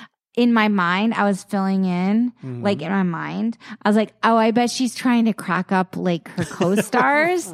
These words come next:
Speaker 2: Right.
Speaker 1: Like, I, I feel like she was, like, at, like, she would be like, "Oh, this didn't crack up my co-star, and I'm gonna do
Speaker 2: Mm.
Speaker 1: this now, and now I'm gonna do this."
Speaker 2: Yeah, yeah, yeah.
Speaker 1: Like, to try to crack them up or something.
Speaker 2: <laughs> Right.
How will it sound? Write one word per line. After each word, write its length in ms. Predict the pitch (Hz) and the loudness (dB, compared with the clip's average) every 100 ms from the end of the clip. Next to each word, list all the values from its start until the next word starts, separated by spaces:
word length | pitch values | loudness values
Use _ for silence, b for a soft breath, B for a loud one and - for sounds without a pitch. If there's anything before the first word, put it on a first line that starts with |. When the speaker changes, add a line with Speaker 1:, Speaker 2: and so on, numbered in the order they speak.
| - 254 | -12 -8
Speaker 2:
Right. 100 | - | 0
Speaker 1:
Like, 180 | 294 | 2
I, 180 | 330 311 240 | 2 0 0
I 120 | 269 | -2
feel 180 | 277 339 | 0 2
like 140 | 339 | 2
she 160 | 349 320 | 0 0
was, 100 | 320 | 2
like, 140 | 294 226 - | 0 -2 0
at, 220 | 226 233 233 | 0 0 0
like, 160 | 247 | -2
she 220 | - - | -2 -2
would 140 | 285 247 | 0 0
be 100 | 254 | 0
like, 260 | 240 220 B B B | 0 -2 B B B
"Oh, 160 | 254 | 2
this 320 | 214 285 294 - | 2 2 2 2
didn't 260 | 370 370 | 0 0
crack 260 | 339 311 302 | 2 0 0
up 100 | 247 | -2
my 140 | 233 | -2
co-star, 520 | - 220 214 - 262 | 0 0 -2 0 0
and 140 | 269 240 | 2 0
I'm 100 | 226 | 2
gonna 160 | 226 | 2
do 220 | 214 214 202 | 2 2 2
Speaker 2:
Mm. 40 | |
Speaker 1:
this 360 | 190 175 220 - | 2 2 2 2
now, 360 | 247 254 294 277 | 2 4 2 2
and 220 | 226 220 | 2 2
now 180 | 220 226 | 4 4
I'm 80 | |
gonna 160 | 226 220 | 4 2
do 180 | 196 190 | 2 0
this." 460 | 170 135 170 285 | 0 -2 0 -2
Speaker 2:
Yeah, 180 | 135 123 | 0 0
yeah, 180 | 113 110 | 0 -2
yeah. 80 | 104 | 0
Speaker 1:
Like, 180 | 247 - | 0 2
to 120 | 220 | -2
try 600 | - - 196 175 160 185 | -4 -6 0 2 2 2
to 100 | 220 | 0
crack 340 | - 240 247 | 0 -2 -2
them 200 | - 277 | 0 2
up 180 | 277 285 | 2 2
or 100 | 294 | 0
something. 640 | 285 302 294 311 302 302 311 | 0 0 -2 0 0 0 0
Speaker 2:
<laughs> 60 | |
Right. 120 | 302 | -2